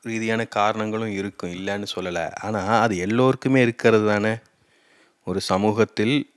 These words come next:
இப்போ தமிழ்நாடுன்னு எடுத்துக்கிட்டோம்னா, தமிழ்நாட்டுல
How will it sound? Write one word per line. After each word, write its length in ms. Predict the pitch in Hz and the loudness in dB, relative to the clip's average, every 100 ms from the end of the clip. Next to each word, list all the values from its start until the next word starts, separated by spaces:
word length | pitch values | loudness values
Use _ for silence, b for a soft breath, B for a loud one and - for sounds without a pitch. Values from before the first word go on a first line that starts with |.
| _ | _
இப்போ 300 | - - 190 | -12 0 2
தமிழ்நாடுன்னு 520 | 104 107 120 123 110 | 4 6 4 4 0
எடுத்துக்கிட்டோம்னா, 680 | 107 107 107 104 95 101 175 - b b b b b b b b b _ | 0 -4 0 0 0 -2 -2 -4 b b b b b b b b b _
தமிழ்நாட்டுல 880 | - 117 120 117 113 110 117 123 120 | 0 4 4 4 2 2 0 2 0